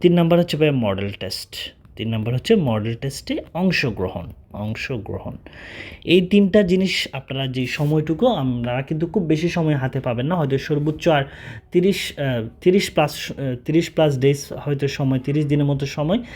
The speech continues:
এদিক ওদিক তিরিশ পঁয়ত্রিশ দিনের মতো সময় আপনারা হাতে পাবেন সর্বোচ্চ সব মিলে সার্কুলার, আহ, প্রকাশিত হওয়া থেকে শুরু করে। So এই জন্য আমি আপনাকে বলবো যে ঢাকা ঢাবি অধিভুক্ত যে সাত কলেজের যে আগের যে, আহ,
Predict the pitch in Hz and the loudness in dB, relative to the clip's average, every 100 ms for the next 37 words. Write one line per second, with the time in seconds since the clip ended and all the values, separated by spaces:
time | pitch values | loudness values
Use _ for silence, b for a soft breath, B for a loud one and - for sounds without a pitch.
0 | B - 147 156 165 170 - 143 147 - | B 0 4 4 4 2 0 -2 -2 -2
1 | - 135 139 139 143 139 131 143 131 123 | -2 -2 0 0 0 0 -2 0 0 0
2 | 127 120 147 143 139 127 113 - 139 123 | 0 -2 -2 -4 -4 -4 -4 -4 -4 -4
3 | - 117 180 180 - 101 - B B B | -8 -4 -4 -2 -4 -6 -8 B B B
4 | - 131 120 131 127 - 127 123 139 131 | -4 -4 -2 -2 -2 -2 -2 -2 -2 -2
5 | 127 131 131 127 120 117 120 123 170 143 | -2 -2 0 2 0 0 -2 0 2 2
6 | 117 92 B B B - - 185 185 185 | 2 -4 B B B -6 2 4 6 4
7 | 180 175 190 190 190 185 175 135 120 180 | 4 4 2 2 0 0 0 0 2 2
8 | 247 B B B 127 156 143 127 160 160 | 0 B B B 4 6 6 2 0 6
9 | 202 202 165 147 147 160 156 156 160 165 | 8 8 4 0 0 0 2 0 -2 -2
10 | 156 120 113 - 147 - 160 151 151 147 | -2 -2 -4 -6 -6 0 2 4 4 2
11 | 127 117 123 131 127 139 117 127 117 120 | 2 0 0 -2 2 0 0 -2 -2 -2
12 | 117 | -2